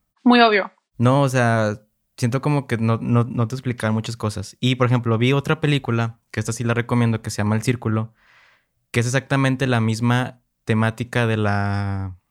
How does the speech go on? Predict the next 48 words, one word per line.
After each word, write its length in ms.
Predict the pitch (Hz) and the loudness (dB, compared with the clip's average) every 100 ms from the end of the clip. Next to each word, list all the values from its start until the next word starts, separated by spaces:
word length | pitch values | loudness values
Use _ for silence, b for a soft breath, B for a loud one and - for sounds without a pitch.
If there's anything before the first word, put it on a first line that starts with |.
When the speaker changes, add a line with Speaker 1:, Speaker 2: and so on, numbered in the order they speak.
| _ _ _ _ | _ _ _ _
Speaker 2:
de 120 | 110 107 | -4 0
la 120 | 104 | 0
del 160 | 101 107 | 2 2
hoyo. 340 | 107 98 95 _ _ _ _ _ _ _ - | 0 -2 -6 _ _ _ _ _ _ _ 0
Y 100 | 123 | 2
esa 160 | 127 | 4
yo, 100 | 156 165 | 2 4
Speaker 1:
Ok. 40 | |
Speaker 2:
bueno, 140 | - 262 | 4 4
esa 180 | 131 151 | 2 0
yo, 120 | 135 | -4
yo, 140 | 135 139 | -2 -4
yo 260 | - 131 | -2 -4
se 120 | 135 | -2
la 400 | 143 139 127 117 117 | 0 0 0 -2 -2
pasé 220 | 110 117 | -2 0
a 20 | |
una 120 | 113 | 0
amiga, 420 | 120 123 110 104 - _ - | 2 2 0 -4 -12 _ -2
que 80 | |
le, 120 | 120 120 | 0 2
le 80 | 127 | 2
dije, 160 | 123 | 2
"¿Viste 240 | 131 139 160 | 0 0 2
El 80 | |
Hoyo?". 220 | 156 151 147 | 0 0 -2
Me 60 | |
dijo, 140 | 120 120 | -2 -2
"Sí, 120 | 127 | -2
pero 120 | 131 | 0
no 80 | 127 | 0
me 60 | |
gustó". 360 | 123 117 110 107 | -2 -2 -4 -4
Dije, 200 | 110 123 | -6 -2
"Ah, 120 | 120 | 0
pues 120 | 120 107 | 0 -2
ve 80 | |
esta 160 | 104 120 | -2 -2
del, 180 | 113 - | -4 -2
del 180 | 107 104 | -4 -4
Círculo, 360 | 120 107 101 | -6 -4 -4
va 80 | 101 | -4
a 20 | |
ser", 300 | 104 110 104 _ _ _ - | -4 -6 -8 _ _ _ -2
es, 140 | 117 123 | -2 2
es 120 | 127 | 0
la 120 | 143 | 2
misma, 800 | 147 143 147 143 143 139 117 | 2 0 0 0 2 0 -2